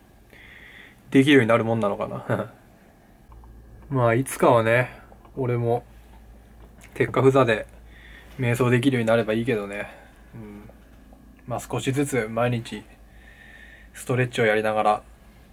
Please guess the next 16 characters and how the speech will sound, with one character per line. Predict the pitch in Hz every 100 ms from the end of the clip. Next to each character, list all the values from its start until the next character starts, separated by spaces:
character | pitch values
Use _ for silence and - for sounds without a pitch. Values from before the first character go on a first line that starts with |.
| - - - - - -
股 | 123
関 | 139 131
節 | 120 117
を |
柔 | 104 113
軟 | 110 110
に | 110
し | -
て | 113
い |
く | 131
し | 127
か | 113
な | 110
い | 107
な。 | 107